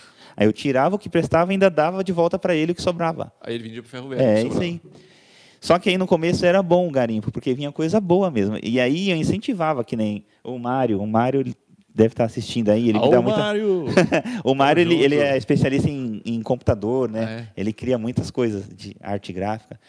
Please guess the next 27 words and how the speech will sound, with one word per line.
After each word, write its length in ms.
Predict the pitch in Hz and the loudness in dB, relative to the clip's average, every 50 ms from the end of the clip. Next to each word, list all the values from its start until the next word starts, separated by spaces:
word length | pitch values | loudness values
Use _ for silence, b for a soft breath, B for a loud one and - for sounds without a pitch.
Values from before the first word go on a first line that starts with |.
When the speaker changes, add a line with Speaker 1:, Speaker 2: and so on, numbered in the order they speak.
| b b b | b b b
Speaker 1:
Aí 80 | b 123 | b -4
ele 80 | 123 | -4
falava, 220 | - 175 156 151 147 | 0 0 0 0 0
"Adriano, 320 | 143 143 170 170 143 123 - _ _ _ | 0 0 0 0 -2 -4 -8 _ _ _
tudo 280 | - 147 165 190 196 196 | 0 2 2 2 2 -2
que 100 | - 185 | -4 -6
você 240 | 151 151 - - 131 | -6 -6 -6 -6 -6
fala 300 | - - 127 123 120 110 | -6 -6 -6 -4 -4 -4
no 100 | 107 101 | -6 -6
canal 560 | - 113 95 98 107 117 120 113 113 - _ _ _ _ _ _ _ _ _ _ _ _ _ _ _ | -6 -6 -4 -2 0 0 0 -2 -4 -10 _ _ _ _ _ _ _ _ _ _ _ _ _ _ _
ajuda 400 | - - 113 101 87 117 120 123 | -4 -2 -2 0 0 0 -2 -2
a 40 | 123 | -4
criançada. 600 | - 127 123 120 113 - - 104 92 90 92 98 | -6 -6 -8 -8 -8 -8 -8 -8 -6 -6 -6 -6
Meus 260 | 104 110 120 120 - | -4 -2 -2 -2 -4
filhos 320 | - 120 131 147 156 151 139 | -4 -4 -4 -2 -4 -4 -6
mesmo, 320 | 131 123 135 135 139 127 | -4 -2 -2 -4 -4 -6
cara, 240 | - - 98 98 107 | -6 -4 -2 -2 -2
eles 120 | 110 107 | -2 -4
não, 260 | 123 147 165 175 175 - b b b b b b b b | -6 -10 -10 -12 -12 -14 b b b b b b b b
eles 180 | b 123 127 | b -2 -2
não 100 | 151 180 | -2 -2
sabem 200 | 180 196 190 196 | -4 -2 -4 -4
o 60 | 202 - | -4 -8
que 60 | - | -8
que 100 | - 160 | -6 -6
é 40 | 139 | -2
perrengue. 600 | - 147 123 98 - 120 117 117 95 95 95 98 | 0 0 0 0 0 -4 -6 -6 -8 -10 -12 -14